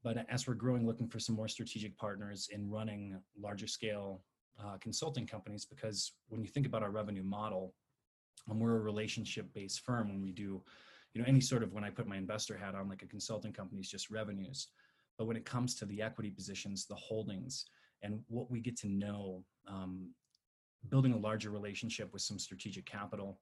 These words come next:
helping other investors with their investment strategies, vetting investments, and also when we see unique advantages come up, it's not just looking for a, you know, a minority shareholder position here.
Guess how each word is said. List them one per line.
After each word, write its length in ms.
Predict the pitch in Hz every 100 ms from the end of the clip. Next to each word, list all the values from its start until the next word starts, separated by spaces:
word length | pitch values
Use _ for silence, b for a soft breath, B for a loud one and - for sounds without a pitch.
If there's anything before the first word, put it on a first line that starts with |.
| _ B B B B
helping 420 | - 120 120 110
other 220 | 110 110 107
investors 480 | 98 98 - 95
with 160 | 110 104
their 140 | 107
investment 420 | 98 95 95 98 92
strategies, 880 | - 98 95 92 98 95 95 - - 104
vetting 260 | 107 104 101
investments, 520 | 95 98 - 107 110
and 80 | 110
also 240 | 120 113
when 120 | 104
we 80 | 104
see 220 | - -
unique 460 | 113 107 107 113 113
advantages 580 | 104 101 104 110 95 -
come 220 | - 98
up, 140 | 92
it's 180 | 90 -
not 160 | 107 104
just 340 | - 95 -
looking 240 | 107 - -
for 220 | 104 95
a, 100 | 87 -
you 100 | 95
know, 100 | 92
a 40 | 95
minority 440 | 98 101 101 98
shareholder 500 | - 101 101 98 92
position 440 | 95 95 95 101
here. 300 | 90 95 92